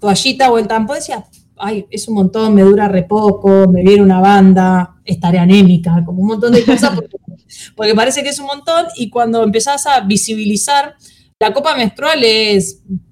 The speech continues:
Speaker 1: bueno, una copa con un cabo y algunas vienen con algunas medidas. Y entonces cuando vos ves la cantidad de, lo que, de tu menstruación, decís, "Pa, no me viene nada. Entonces, ¿qué onda?".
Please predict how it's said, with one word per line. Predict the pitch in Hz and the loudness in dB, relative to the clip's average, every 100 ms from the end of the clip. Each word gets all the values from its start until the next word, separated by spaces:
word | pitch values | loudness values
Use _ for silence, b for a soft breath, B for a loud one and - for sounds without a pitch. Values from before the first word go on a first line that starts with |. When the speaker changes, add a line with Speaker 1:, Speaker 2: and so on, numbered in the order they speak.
| _ _ _ _ _ | _ _ _ _ _
Speaker 1:
bueno, | 185 190 - - | 0 0 -2 -6
una | 220 226 220 | -2 0 0
copa | 220 277 262 220 | 0 0 0 -2
con | 214 | 0
un | 226 | 0
cabo | 269 277 302 339 | 0 0 0 -2
y | |
algunas | 294 294 349 339 | -2 -2 -4 -4
vienen | 320 302 | -6 -6
con | 247 | -4
algunas | 220 240 254 | -4 -2 -2
medidas. | 214 208 247 208 185 170 170 b b b - | 0 2 2 2 2 0 -4 b b b -8
Y | |
entonces | 240 330 370 | -6 0 0
cuando | 311 269 | 0 -2
vos | 302 311 | 0 2
ves | 330 285 - - _ _ _ _ 208 | 0 -2 -6 -14 _ _ _ _ 0
la | 202 196 | 0 2
cantidad | 196 185 196 254 262 | 2 2 2 0 0
de, | |
lo | 220 196 | 0 -2
que, | - 190 | -4 -4
de | 185 | -2
tu | 175 | 2
menstruación, | 196 190 170 226 220 277 262 | 4 4 0 -6 -8 -8 -10
decís, | 254 226 | -8 -8
"Pa, | - 208 | -4 -2
no | 220 | -2
me | 254 240 | 0 -2
viene | 240 226 | 0 4
nada. | 185 214 208 175 165 160 - - | 4 4 4 4 2 0 -6 -2
Entonces, | 202 254 262 277 | 0 0 -2 -4
¿qué | 247 220 | 2 4
onda?". | 208 180 170 170 165 | 6 4 4 0 -2